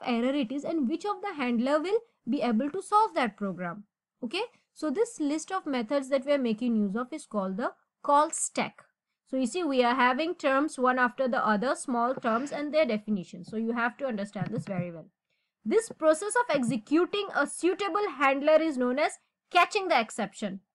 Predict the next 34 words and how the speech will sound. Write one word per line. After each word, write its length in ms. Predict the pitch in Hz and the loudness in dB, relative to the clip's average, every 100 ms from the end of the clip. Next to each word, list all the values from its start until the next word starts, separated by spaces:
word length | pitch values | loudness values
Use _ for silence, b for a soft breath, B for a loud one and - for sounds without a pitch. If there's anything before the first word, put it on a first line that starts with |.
| _ _ _ _ 233 | _ _ _ _ 4
Now 240 | 277 302 | 8 8
see, 280 | 302 381 453 508 _ _ | 6 2 2 2 _ _
from 220 | - 294 294 | 4 6 6
the 100 | 302 | 2
call 320 | - 302 359 | 6 8 6
stack, 440 | - - 370 392 - - | 4 0 2 2 -4 -6
we 220 | 240 311 | 2 4
are 120 | 330 | 4
searching 400 | - 277 254 320 | 4 2 2 0
for 120 | 302 | 0
the 120 | 311 302 | 2 0
exception 500 | - 247 214 285 285 | 0 -4 0 -2 0
handler. 400 | 208 185 180 185 _ _ _ _ _ | -2 -2 -6 -10 _ _ _ _ _
And 340 | 403 403 233 - _ - | 4 4 2 -4 _ 4
when 200 | 320 403 | 4 4
we 120 | 440 | 2
are 120 | 453 | 2
going 180 | 381 403 | 0 0
to 100 | 480 | 2
execute 680 | 302 240 302 - 320 415 494 | 2 2 0 -2 0 2 2
that 320 | 539 523 415 | 0 0 0
handler, 360 | 453 415 453 453 - - | 0 2 0 -2 -8 -8
it 120 | 247 | -4
is 160 | 269 226 | -2 0
known 200 | 226 220 | -2 0
as 240 | 359 - - | -2 -6 -8
catching 400 | - 196 214 349 | -6 -4 -4 2
the 140 | 381 359 | 6 4
exception. 600 | 320 277 226 - 220 180 _ - | 4 -2 -2 -4 -6 -6 _ -8
That 180 | 220 220 | -8 -6
means 280 | 311 370 - | -8 -10 -4
catching 360 | 247 220 277 294 | -2 -2 -2 0
the 160 | - | 0
error. 300 | 220 190 175 | 0 -2 -6